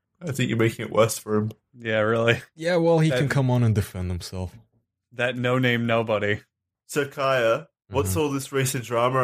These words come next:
Speaker 1: I've been hearing about the Woods with, uh, you, you stalking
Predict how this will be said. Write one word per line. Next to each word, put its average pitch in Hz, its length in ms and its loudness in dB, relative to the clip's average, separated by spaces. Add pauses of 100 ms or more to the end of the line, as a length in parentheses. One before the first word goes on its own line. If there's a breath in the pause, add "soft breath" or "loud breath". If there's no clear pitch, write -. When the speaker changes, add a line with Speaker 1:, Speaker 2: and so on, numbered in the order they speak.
Speaker 1:
I've 113 140 0
been 113 120 -8
hearing 110 360 0
about 107 340 2
the 110 80 -10
Woods 110 400 -4
with, 104 200 -6
uh, 101 260 2
you, 110 580 0 (480)
you 110 160 -4
stalking 110 880 0